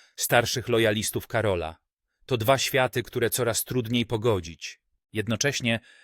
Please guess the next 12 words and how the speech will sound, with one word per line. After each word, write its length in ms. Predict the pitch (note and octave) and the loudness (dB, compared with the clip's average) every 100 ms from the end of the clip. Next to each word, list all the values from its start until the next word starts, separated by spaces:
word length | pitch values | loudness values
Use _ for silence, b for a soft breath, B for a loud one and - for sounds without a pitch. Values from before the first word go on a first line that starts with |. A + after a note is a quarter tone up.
| b | b
w 100 | - | -10
przestrzeni 580 | - B2 - - D#3+ E3 | -4 -2 0 0 0 0
medialnej 580 | B2+ A2 A#2 A#2+ A#2+ A#2+ B B - | -2 2 2 2 0 -4 B B -4
pojawiły 440 | B2 A#2 C3 C3+ | 0 0 0 -2
się 160 | - A#2+ | -2 -2
przecieki 680 | - A#2 - B2+ - F#2 E2+ _ _ - | -2 -4 0 -2 -2 -10 -12 _ _ -8
o 80 | A2+ | -2
planowanej 640 | A#2+ A2+ G#2+ B2 B2+ A#2 | 0 2 2 2 2 0
reformie 460 | A2+ B2+ A#2 A#2 | 0 2 0 0
struktur 560 | G#2 - B2+ - - A#2 | -2 0 0 0 -2 -4
ochrony 380 | A2 - A2 A2 | -4 -2 -2 -2
królewskiej. 680 | - A#2 G2+ - - E2 E2 | -4 0 0 0 -4 -6 -16